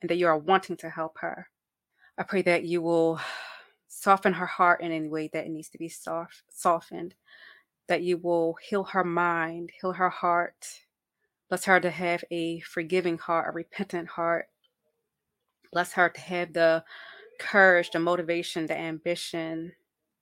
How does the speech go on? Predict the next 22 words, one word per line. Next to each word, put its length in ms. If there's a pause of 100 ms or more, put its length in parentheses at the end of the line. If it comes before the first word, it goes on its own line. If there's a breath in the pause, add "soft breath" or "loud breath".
(640)
to 100
keep 240
moving 280
forward 380
in 120
life, 460
to 80
keep 300 (120)
going 320
after 340
all 240
that 180
you 160
have 300 (400 loud breath)
set 300
out 180
for 120
her 200
to 180
accomplish 800
in 120
life, 220